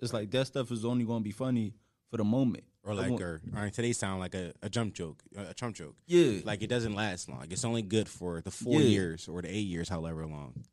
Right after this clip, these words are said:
Speaker 1: Yeah, versus, like, um, like, how you feel about certain shit, just how you feel, uh, like, personal stuff,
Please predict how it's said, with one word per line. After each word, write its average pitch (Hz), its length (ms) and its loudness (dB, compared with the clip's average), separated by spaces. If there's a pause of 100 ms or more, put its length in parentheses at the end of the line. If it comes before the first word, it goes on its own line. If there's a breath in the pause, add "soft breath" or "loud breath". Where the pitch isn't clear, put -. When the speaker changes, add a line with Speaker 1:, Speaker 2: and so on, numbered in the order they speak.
Speaker 1:
Yeah, 123 300 0 (220)
versus, 131 400 0
like, 110 380 0 (1400)
um, 110 680 -4 (1080)
like, 113 300 -6
how 127 160 -4
you 139 180 2
feel 147 360 0
about 131 300 2
certain 127 320 -2
shit, 143 420 -4 (800)
just 170 200 2
how 180 100 4
you 160 180 2
feel, 160 420 0
uh, 113 60 0
like, 110 240 2
personal 147 380 0
stuff, 127 360 -2